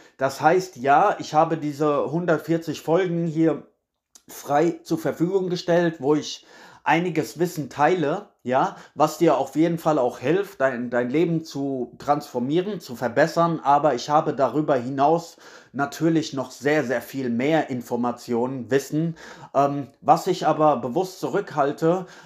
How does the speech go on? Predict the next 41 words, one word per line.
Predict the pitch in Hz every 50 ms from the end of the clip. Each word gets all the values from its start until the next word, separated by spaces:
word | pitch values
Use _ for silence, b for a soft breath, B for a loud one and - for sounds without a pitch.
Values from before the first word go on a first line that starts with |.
| B B _ -
bis | 185 202 170 - -
mal | 160 165 165 165 160 156
ein | - 139 143 156 151
Mensch | 151 165 190 175 - -
daherkommt, | 156 139 127 127 151 156 160 - - 143 151 160 160 160 -
der | 139 139 120
seinerseits, | 120 143 151 170 185 170 147 - 143 139 151 165 160 - - - -
ähm, | 143 151 160 156
etwas | - 165 165 - 165 160 - -
zurückgibt. | 170 151 160 220 226 - - 117 107 - - - -
Und | 143 151 156 165
da | 165
muss | 165 170 185 185 - 185
ich | 175 180
sagen, | - 165 165 175 165 180 185 180 160
das | 147 143 - -
hält | 135 147 170 175 -
sich | - 190 185 196 180 - - - B B B B B B B -
ähm, | 143 156 151 151 147 139
wie | 147 180 185
nicht | 180 185 175 - - -
anders | 170 180 175 170 165 -
erwartet, | 147 139 135 147 156 165 165 180 170 - -
auch | 151 165 175 175 -
bei | 165 160 160
diesem | 151 165 160 165 165 160
Podcast | - - 180 180 180 - 156 151 165 165 - - - -
sehr | 135 143 160 175
begrenzt. | 165 - 160 156 - - 175 180 165 123 113 - - -
Also | 120 120 113 123 131 131
ich | - 139 - -
hab | 165 160 160 165
ja | 165 156 151 151
in | 139 - 147 147
einigen | - 147 160 170 170 151 147 127
Folgen | - - 160 160 165 160 151 139
schon | - - 151 151 151 127
erwähnt, | - 131 120 120 139 165 180 175 165 -
dass | 143 131 - 135
ich | 120 - - 113
eine | 131 143 143 131 123 117 113